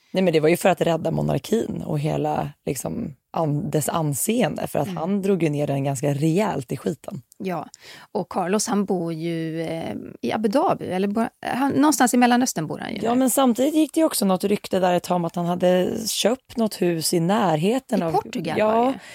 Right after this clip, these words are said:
Speaker 1: så att jag vet inte riktigt var han exakt bor nu, men det är ju tydligt att han inte har jättenära kontakt med sin familj.
Speaker 2: Nej, och det påverkar såklart också drottning Sofia,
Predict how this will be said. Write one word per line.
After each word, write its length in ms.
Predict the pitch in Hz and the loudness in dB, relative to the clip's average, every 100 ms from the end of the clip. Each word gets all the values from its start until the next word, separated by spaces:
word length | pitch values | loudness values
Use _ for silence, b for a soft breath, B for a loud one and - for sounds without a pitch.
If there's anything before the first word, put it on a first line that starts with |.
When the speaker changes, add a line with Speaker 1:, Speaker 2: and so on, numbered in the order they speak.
| B B | B B
Speaker 1:
så 140 | - | -2
att 160 | 220 - | -2 2
jag 140 | 220 | 0
vet 120 | 240 | 2
inte 180 | 294 254 | 0 2
riktigt 220 | 233 208 | 2 2
var 280 | 196 240 269 | 2 4 6
han 280 | 247 214 190 | 6 6 4
exakt 540 | 190 175 - 170 - | 2 -2 -4 -6 -6
bor 420 | 175 254 294 196 156 | -4 0 2 2 2
nu, 320 | 156 - 180 | 0 0 0
men 420 | 196 180 185 180 - B B B - 170 | 2 2 4 2 0 B B B -8 0
det 60 | |
är 140 | 185 214 | 2 4
ju 100 | 233 | 2
tydligt 340 | - 208 170 | 4 2 2
att 160 | 170 - | -2 -2
han 180 | 185 202 | 0 0
inte 200 | 185 147 | 0 -2
har 200 | 160 208 | -2 -2
jättenära 760 | 208 _ - 151 165 190 165 | -4 _ -4 0 0 2 0
kontakt 460 | 160 160 - - - | -2 -6 -8 -12 -8
med 160 | 165 - | -6 -4
sin 340 | 156 160 151 - _ - | -4 -4 -6 -10 _ -4
familj. 520 | 170 220 - - 151 | -2 -2 -2 -6 -6
Speaker 2:
Nej, 300 | 202 175 175 B | -6 -6 -6 B
och 220 | B - 208 | B 2 2
det 160 | 160 | 2
påverkar 380 | - 294 269 208 | 0 0 0 -2
såklart 400 | 196 190 180 165 | -6 -4 -4 -4
också 220 | 156 - | -8 -10
drottning 300 | 156 151 - | -10 -10 -8
Sofia, 640 | - - 240 214 214 240 | -10 -10 -12 -8 -2 -2